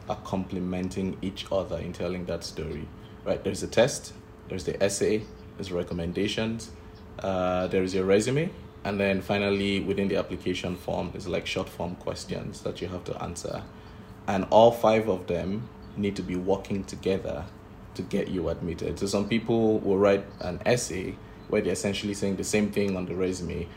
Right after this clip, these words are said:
"Oh, I worked in this company, I grew revenue five X, yada, yada, yada."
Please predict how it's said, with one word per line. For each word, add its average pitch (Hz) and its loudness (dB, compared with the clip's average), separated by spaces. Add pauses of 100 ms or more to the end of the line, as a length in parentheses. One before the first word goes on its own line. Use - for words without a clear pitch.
(180)
"Oh, 101 4
I 92 4
worked 101 0
in 95 -2
this 98 -6
company, 98 0 (220)
I - -2
grew 101 2
revenue 95 4
five 98 2
X, 95 0
yada, 101 4
yada, 95 2
yada." 92 2